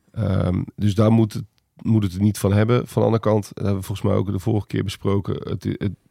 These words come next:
het is wel echt een heel mooi stadion. De akoestiek is ook heel goed. Het is aan de buitenkant ook wel echt, ja, mooi vormgegeven, zeg maar. Eh, heel modern, maar wel mooi.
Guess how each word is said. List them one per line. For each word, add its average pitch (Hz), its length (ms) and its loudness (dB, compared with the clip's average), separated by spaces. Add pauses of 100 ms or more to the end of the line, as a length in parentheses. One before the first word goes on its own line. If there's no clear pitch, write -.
het - 200 -8
is 92 120 -2
wel 95 280 2
echt - 220 -4
een 92 120 0
heel 101 160 2
mooi 95 200 0
stadion. 120 680 0
De - 200 -6
akoestiek - 460 -4
is 120 120 2
ook 110 120 0
heel 120 120 4
goed. - 340 -4 (760)
Het 107 100 -6
is 101 140 4
aan 95 60 6
de 95 60 4
buitenkant 98 480 2
ook - 160 -4
wel 95 200 0
echt, - 260 -6 (140)
ja, 80 320 -4 (240)
mooi 98 340 2
vormgegeven, 110 760 0
zeg 107 180 -4
maar. 123 300 0
Eh, 90 180 0
heel 87 100 2
modern, 85 420 2
maar 95 120 2
wel 87 140 0
mooi. 98 300 2